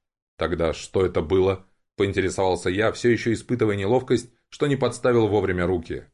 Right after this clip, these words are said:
«Видимо, она хотела и вас проверить, но не вышло», — гоготнул парень,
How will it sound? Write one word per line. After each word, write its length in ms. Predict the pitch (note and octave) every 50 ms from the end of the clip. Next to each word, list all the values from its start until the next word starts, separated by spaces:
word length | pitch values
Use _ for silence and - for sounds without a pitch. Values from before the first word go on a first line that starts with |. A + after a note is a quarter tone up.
| _ _ _ -
«Видимо, 400 | F#2+ C3+ D#3 C3+ E3+ C#3 D3 C#3
она 160 | D3 C#3+ C3+
хотела 400 | A#2+ D#3+ D3+ - - E3 D#3+ D3+
и 80 | D3+ C3+
вас 240 | A2 G#2 G#2+ G#2+ -
проверить, 560 | - B2 A#2+ A#2 A2+ G#2 F#2+ E2+ D#2 - - _ -
но 140 | - C#3 C#3
не 140 | C#3+ C#3 D#3
вышло», — 520 | C3+ A#2+ F#2+ E2+ - - F2+ D2+ - - _ _ _ _ _ -
гоготнул 480 | F#2+ G#2+ G#2 G2+ F#2+ - G#2 F#2 F2
парень, 460 | E2+ - A#2 A2+ A2 A2 G#2+ F#2 -